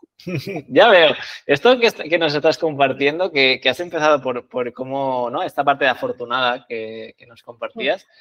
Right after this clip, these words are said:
Speaker 1: y que, y que siempre cuando contamos estas historias vamos evolucionando hasta la persona de, de hoy. Tú estás ya haciendo conexiones con, con esa realidad que tú vivías y el, y el, la realidad que estás viviendo ahora, ¿no?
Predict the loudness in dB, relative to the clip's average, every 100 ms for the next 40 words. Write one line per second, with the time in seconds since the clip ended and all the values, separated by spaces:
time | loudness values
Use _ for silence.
0 | _ _ _ -14 -2 2 4 4 2 0
1 | -4 -8 -8 -8 -8 -6 -2 0 0 0
2 | -8 -6 -6 -6 -6 -6 -4 -4 -2 -2
3 | -2 -2 -6 -6 -6 -4 -4 -6 -6 -4
4 | -4 -4 -6 -6 -8 -10 -6 -2 -2 -2
5 | -6 -4 -2 -2 -6 _ _ _ -2 -2
6 | -2 _ _ _ -6 0 2 0 -4 -6
7 | -4 -6 -6 -6 -6 -6 -6 -8 -8 -8
8 | -6 -2 0 2 2 -2 -6 -10 -8 -2
9 | -2 -2 -2 -2 -4 _ -6 -6 -4 -4
10 | -2 -2 -4 -4 -6 -6 -6 -4 -2 -2
11 | 0 0 0 -8 -12